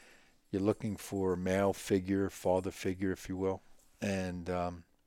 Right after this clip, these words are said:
and that's what I got. I was just part of, you know, and it was, um, so my thoughts developmentally, I wasn't even thinking about, um, much of anything other than I was just caught in this trap,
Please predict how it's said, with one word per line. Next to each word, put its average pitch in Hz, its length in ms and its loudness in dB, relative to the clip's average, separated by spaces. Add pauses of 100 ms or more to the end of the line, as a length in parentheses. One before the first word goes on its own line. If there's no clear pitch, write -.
(1040)
and 107 120 -2
that's 113 220 2
what 117 100 4
I 113 120 8
got. 107 240 2 (120)
I 110 80 2
was 107 140 -2
just - 200 -4
part 147 220 6
of, - 120 -2 (320)
you 101 60 -6
know, 92 140 -2
and 98 140 -4
it 95 120 -4
was, 95 300 -4
um, 92 240 -4 (560)
so - 180 12
my 151 240 12
thoughts - 640 12 (500)
developmentally, 123 800 12
I 113 60 12
wasn't 139 240 10
even 90 140 0
thinking 117 500 4
about, 82 440 0 (1300)
um, 85 800 2 (1120)
much 117 380 10
of 98 100 4
anything 107 460 6
other 104 240 8
than 95 180 4
I 92 140 6
was 87 180 2
just - 220 0
caught 113 360 4
in 92 180 -2
this 87 160 -4
trap, 95 400 -2